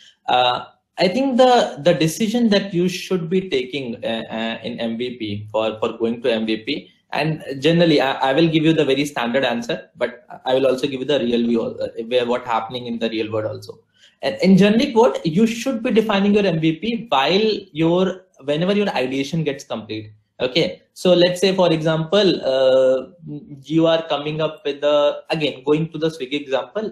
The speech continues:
you wanted to launch a food delivery app. Okay, but you don't, you can't onboard so many delivery executive in all the cities. Okay, and also, eh, from the feature perspective, you can't launch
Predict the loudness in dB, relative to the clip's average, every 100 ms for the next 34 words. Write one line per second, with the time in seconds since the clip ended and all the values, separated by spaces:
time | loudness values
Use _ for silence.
0 | -10 -4 2 2 2 -2 -4 -4 0 2
1 | 0 0 -4 -2 -6 -4 -6 -6 -2 -2
2 | -4 -12 _ _ -10 -6 -8 -8 _ _
3 | _ _ 0 0 2 4 6 6 6 2
4 | -2 -2 -2 0 0 2 2 0 0 2
5 | 2 2 -2 0 2 2 2 0 -2 -2
6 | -2 0 -2 -4 -6 -8 -6 -6 -4 -4
7 | -2 -4 -6 -12 -14 -16 _ _ _ -10
8 | -8 -8 -10 -18 _ -4 0 0 0 -4
9 | -4 -8 -4 -2 -2 -4 -6 -4 -2 -2
10 | -4 -4 -4 -4 -6 -8 _ _ 0 2
11 | 2 2 2 2 2 2